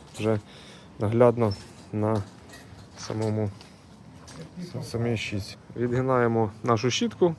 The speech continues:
ось так виглядає. Поки що новий покладемо. У нас тут, е, здається, ось натискаємо на дві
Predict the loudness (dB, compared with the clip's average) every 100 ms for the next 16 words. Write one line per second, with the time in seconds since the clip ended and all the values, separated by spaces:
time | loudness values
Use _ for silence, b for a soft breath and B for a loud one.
0 | -6 -6 -2 -2 0 0 4 6 4 2
1 | -8 B B B B -16 -6 -4 -2 0
2 | 0 -2 -2 -2 -2 -2 -4 0 2 2
3 | 0 -4 B B B B B B -4 -2
4 | -2 -2 -4 -4 -16 -20 -16 -6 -2 2
5 | 2 2 B -14 -6 -4 -2 0 0 -2
6 | -4 -4 -4 0 4 4 2 0 -2 -4